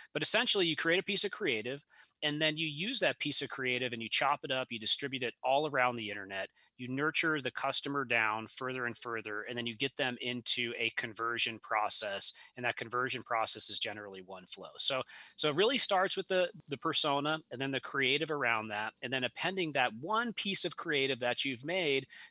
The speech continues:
to each network. And then within each network, each stage within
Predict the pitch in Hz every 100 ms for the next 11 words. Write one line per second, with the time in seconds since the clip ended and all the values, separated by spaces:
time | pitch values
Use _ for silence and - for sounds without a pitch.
0 | - - 135 - 165 185 - 131 - 87
1 | - - 135 139 151 151 - 208 254 180
2 | - 185 254 151 131 131 - - - -
3 | _ - 202 208 - - - 175 175 165
4 | 127 110 - 131 135 - 143 139 139